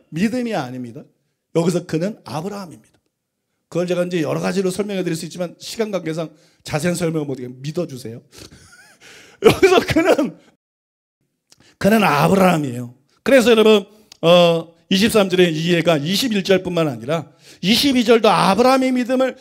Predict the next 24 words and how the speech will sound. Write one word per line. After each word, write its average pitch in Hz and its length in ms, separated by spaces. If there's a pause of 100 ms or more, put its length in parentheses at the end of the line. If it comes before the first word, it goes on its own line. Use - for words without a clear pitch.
(140)
계속 254 360
설명하고 247 420
있는 220 100
것이기 202 260
때문에 214 340 (200)
이십일 262 420
절과 226 280
이십이 208 440
절 214 320 (200)
전체를 285 680 (200)
받고 226 280
있다는 294 300
것이, 214 260 (560)
그걸 285 200
받고 226 300
있어요. 233 260 (580)
그러면 285 300
여러분, 285 260
이십삼 294 480
절은 294 380 (380)
이십일 302 580
절이야 294 360
이십이 277 540
절과 262 500